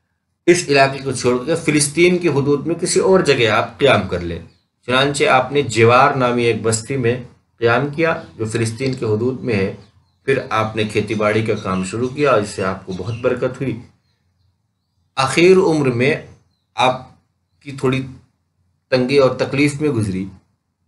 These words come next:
उसकी वजह एक ये थी कि आपकी बसारत चली गई थी और दूसरी वजह ये थी कि आपके दोनों बेटों यानी ईसू और याकूब में आपसी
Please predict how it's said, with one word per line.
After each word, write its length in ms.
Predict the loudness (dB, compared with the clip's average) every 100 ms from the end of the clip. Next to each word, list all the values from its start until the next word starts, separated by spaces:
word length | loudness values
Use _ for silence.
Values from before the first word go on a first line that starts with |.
| _ _ _ _ _ -8
उसकी 260 | -6 -2 2
वजह 380 | 4 4 2
एक 180 | 0 -2
ये 140 | -4 0
थी 80 | -2
कि 120 | -2
आपकी 300 | -2 -4 -4
बसारत 500 | -2 0 2 0 -2 -8 -12
चली 240 | -6 -2 0
गई 160 | 0 0
थी 100 | 0
और 200 | 0 2 0
दूसरी 380 | -2 0 0
वजह 240 | 0 0 0
ये 160 | -2 -2
थी 80 | -4
कि 160 | -4
आपके 1200 | -6 0 2 0 -6 -20 _ _ _ _ _ 0 0 0 0
दोनों 380 | 0 0 0 0
बेटों 320 | 0 -2 -4 -4 -4
यानी 280 | -4 -2 -4 -6 -14 _ _
ईसू 300 | -6 -4 0
और 180 | 0 2
याकूब 480 | 2 0 0 -6 -6
में 380 | -4 -2 -4 -6 -16 _ _ _ _ _ _ _ _ _ _
आपसी 460 | -2 -2 -2 -2